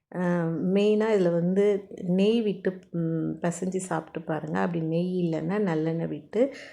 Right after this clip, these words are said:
கலந்து சாப்பிடுங்க. அவ்வளோ நல்லா இருக்கும், டேஸ்டா இருக்கும். ட்ரை பண்ணி பாருங்க சம்மந்தியை. என்னுடைய வீடியோ பிடிச்சிருந்தா லைக் பண்ணுங்க, சப்ஸ்கிரைப் பண்ணுங்க.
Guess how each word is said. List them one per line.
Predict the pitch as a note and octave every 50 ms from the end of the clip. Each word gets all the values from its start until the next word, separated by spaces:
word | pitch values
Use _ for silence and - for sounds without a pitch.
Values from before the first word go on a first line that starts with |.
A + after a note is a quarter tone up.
| - -
கலந்து | - F3+ F3 F3 F3 F#3+ G3 F#3+ -
சாப்பிடுங்க. | F3+ E3 E3 - D#3+ D#3+ E3+ F#3
அவ்வளோ | G3+ F3+ D#3+ D#3+ E3+ F3+ G#3+ A3 G#3
நல்லா | F#3+ E3 D#3 D#3 D#3+ E3
இருக்கும், | E3 E3 - -
டேஸ்டா | - D#3+ D#3+ D#3+ - - - E3 D#3
இருக்கும். | D#3 E3 - - F3+ F#3 F#3+ F#3 - - -
ட்ரை | - F#3 G#3 A3 G#3+
பண்ணி | - A3 G#3 F#3+
பாருங்க | F3+ - D#3+ D#3 D3+ D3+ D3 D3+ E3+ G#3+ C4 C#4 - - - - - _ _ -
சம்மந்தியை. | F#3 E3 E3 F3 F3 E3+ E3+ D#3 D3+ E3 G3+ A#3+ A3
என்னுடைய | F#3+ E3 E3 E3 D#3+ D#3 D#3+ D#3 D#3
வீடியோ | D#3 D#3+ D#3+ E3 E3
பிடிச்சிருந்தா | E3 E3 - E3 D#3+ D#3+ - - D#3+ D#3 D#3 E3 F3+ G#3 C#4 - - - - - - _ _ _ _ -
லைக் | E3 F3 F#3 A3 G#3+ G#3 -
பண்ணுங்க, | - F3+ E3+ F3 E3+ F#3+ F#3+ F#3+
சப்ஸ்கிரைப் | - D#3+ - - - - F#3 F3 E3+ E3+
பண்ணுங்க. | - D#3+ D3 D3+ D3+ D3+ D3+ D#3+ F3+ - F3+